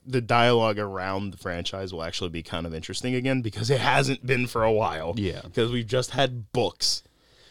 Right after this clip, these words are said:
Speaker 1: and all the books
Speaker 2: Yes.
Speaker 1: keep getting weirder.
Speaker 2: Nice.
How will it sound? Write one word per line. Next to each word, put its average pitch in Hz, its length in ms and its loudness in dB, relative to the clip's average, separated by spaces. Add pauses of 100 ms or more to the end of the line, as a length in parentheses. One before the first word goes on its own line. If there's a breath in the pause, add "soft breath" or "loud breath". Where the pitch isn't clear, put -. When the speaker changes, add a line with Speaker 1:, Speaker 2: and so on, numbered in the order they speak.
(120 soft breath)
Speaker 1:
and 127 120 4
all 156 300 8
the 170 100 4
books 113 320 4
Speaker 2:
Yes. - 460 -4
Speaker 1:
keep 196 340 0
getting 135 460 2
weirder. 160 560 0
Speaker 2:
Nice. 151 840 0